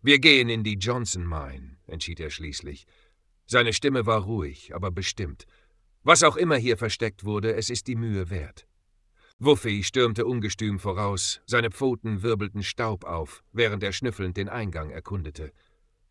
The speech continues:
„Verdammte Töle“, murmelte Jack, doch Ezekiel winkte ab.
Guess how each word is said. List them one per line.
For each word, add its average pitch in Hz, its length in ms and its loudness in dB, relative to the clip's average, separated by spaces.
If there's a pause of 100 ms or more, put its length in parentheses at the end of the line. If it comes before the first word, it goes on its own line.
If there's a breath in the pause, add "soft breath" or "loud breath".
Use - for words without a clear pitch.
(140)
„Verdammte 151 500 6
Töle“, 117 500 -2 (120)
murmelte 90 400 -4
Jack, 90 320 -6 (320 soft breath)
doch 117 160 2
Ezekiel 104 560 -2
winkte 101 320 -6
ab. - 260 -8